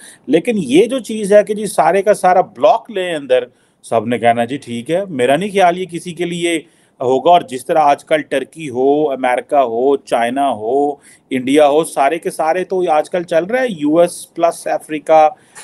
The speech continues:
टर्की प्लस अफ्रीका, अ, अ, जिसे कहते हैं इंडिया अफ्रीका, चाइना अफ्रीका समिट्स चल रही हैं,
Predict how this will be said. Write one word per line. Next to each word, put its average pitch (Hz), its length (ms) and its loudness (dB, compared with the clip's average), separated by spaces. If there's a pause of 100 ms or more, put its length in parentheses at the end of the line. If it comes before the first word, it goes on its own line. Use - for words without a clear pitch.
(120)
टर्की 156 360 -2
प्लस 156 440 -4
अफ्रीका, 147 880 2 (320)
अ, 139 40 0
अ, 143 180 4 (760)
जिसे 135 180 -14
कहते 151 180 -2
हैं - 60 -6
इंडिया 156 420 4
अफ्रीका, 147 580 0
चाइना 151 520 0
अफ्रीका 147 500 -4
समिट्स 151 500 -6
चल 139 140 0
रही 147 240 -8
हैं, 139 200 -6